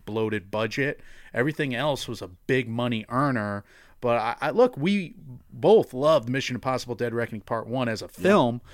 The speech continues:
Speaker 1: So if it is cinematic or box office achievement, the cinematic achievement of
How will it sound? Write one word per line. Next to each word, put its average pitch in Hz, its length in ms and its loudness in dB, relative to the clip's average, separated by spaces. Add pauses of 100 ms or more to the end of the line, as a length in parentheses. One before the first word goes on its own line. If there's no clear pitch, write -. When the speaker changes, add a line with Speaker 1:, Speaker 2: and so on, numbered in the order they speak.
(200)
Speaker 1:
So - 160 0
if 123 100 -4
it 131 80 2
is 160 220 4
cinematic 143 580 2
or 226 340 12
box 117 340 2
office 113 320 -4
achievement, 127 500 -4
the 127 60 -4
cinematic 139 540 -2
achievement 110 440 -8
of 104 180 -10